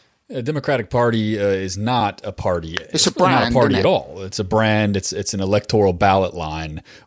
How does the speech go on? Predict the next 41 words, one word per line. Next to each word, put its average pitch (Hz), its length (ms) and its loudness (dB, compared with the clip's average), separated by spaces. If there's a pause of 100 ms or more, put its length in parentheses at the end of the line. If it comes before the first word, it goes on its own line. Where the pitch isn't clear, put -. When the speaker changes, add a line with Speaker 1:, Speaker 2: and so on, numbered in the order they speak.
Speaker 1:
with 95 220 2
a 101 60 0
couple 90 240 0
figureheads, 82 920 -2
uh, 87 220 -8
Speaker 2:
Yeah. 139 140 4
Speaker 1:
sort 87 100 0
of 87 80 -14
collecting 90 520 -4
money 87 260 0
at - 80 -12
the - 80 -20
top. - 400 -10 (360)
Speaker 2:
And 180 120 2
that 220 160 2
was 196 100 0
how 202 160 2
the 175 100 0
Labour 170 180 0
Party 135 280 0
was 143 240 0 (240)
becoming. 135 500 0 (920)
And 156 200 0
really, 170 220 2
this 147 240 -2
is - 80 -2
the 135 80 -10
process 143 500 0
of, 135 260 -2
of 135 240 -4
reversing 131 640 0
it, 87 140 -10 (200)
but 147 80 2
also 147 320 0
going 123 260 -6
beyond 123 440 -2
it - 160 -12
at 127 120 -4
the - 80 -4
same 117 300 0
time. 120 340 -2